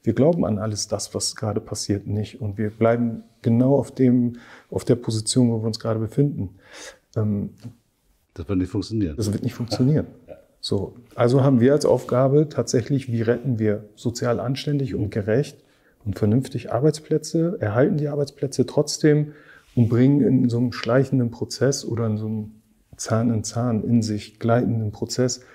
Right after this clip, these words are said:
Speaker 1: wo Automatisierung auch eingeführt wird.
Speaker 2: Welche Rolle spielt Qualifizierung dabei? Also wenn, da kommen ja neue Software und da muss man sich mit neuen Dingen auseinandersetzen,
Speaker 1: Mhm.
Speaker 2: Prozesse ändern sich. Ist das eine, eine, eine wichtige Funktion bei euch, um die Leute da auch arbeitsfähig zu halten, sie zu qualifizieren?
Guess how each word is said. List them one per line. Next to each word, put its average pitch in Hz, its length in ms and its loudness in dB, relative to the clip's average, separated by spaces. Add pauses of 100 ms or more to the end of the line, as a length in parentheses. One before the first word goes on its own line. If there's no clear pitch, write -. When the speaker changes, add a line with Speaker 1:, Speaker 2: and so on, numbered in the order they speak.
(240)
Speaker 1:
wo - 160 -2
Automatisierung 107 640 -4
auch - 140 -18
eingeführt - 500 -16
wird. - 140 -20
Speaker 2:
Welche 110 160 0
Rolle 139 180 2
spielt 127 240 -4
Qualifizierung 117 840 -2
dabei? 73 500 -12
Also 92 280 -4
wenn, 98 140 -2
da 95 80 -4
kommen 107 240 -2
ja 101 80 0
neue 95 220 0
Software 110 640 -2
und 101 60 -6
da 98 80 -6
muss 95 180 -6
man 98 140 -4
sich 95 240 -6
mit 98 160 -4
neuen 95 200 -4
Dingen 110 240 -2
auseinandersetzen, 101 680 -4
Speaker 1:
Mhm. - 40 -18
Speaker 2:
Prozesse 113 420 -8
ändern 110 260 -2
sich. 101 260 -4 (400)
Ist 98 180 -4
das 110 160 0
eine, 104 180 2
eine, 104 180 -2
eine 98 200 -2
wichtige 131 800 2
Funktion 113 640 -2
bei 131 100 -2
euch, 127 300 -4
um 117 120 -4
die 104 100 -2
Leute 107 400 -2
da 104 200 -2
auch 107 280 -8 (240)
arbeitsfähig 113 640 0
zu - 160 -12
halten, 107 220 -4
sie 104 100 -6
zu 98 160 -14
qualifizieren? 104 840 -8